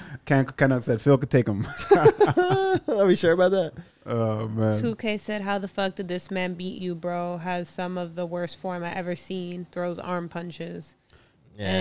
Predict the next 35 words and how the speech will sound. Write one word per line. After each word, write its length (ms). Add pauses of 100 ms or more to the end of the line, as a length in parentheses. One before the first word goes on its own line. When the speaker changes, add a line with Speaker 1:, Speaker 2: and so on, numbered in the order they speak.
(100)
Speaker 3:
And 100
everybody 380
was 160
talking 400
about 400
how 160
the 120
kick 280
was 160
illegal 640
'cause 600
Speaker 2:
Oh, 100
that 140
he, 120
when 140
he 80
backflipped 640
on 100
him. 160
Speaker 3:
Yeah, 340
on 200
his 260
shin, 320
on 140
his 160
head. 280 (140)
Speaker 2:
<gasps> 140
Bless 200
you. 160 (160)
Speaker 1:
Thank 200
you. 80 (580)
That 200
kick 180
was 220
illegal, 440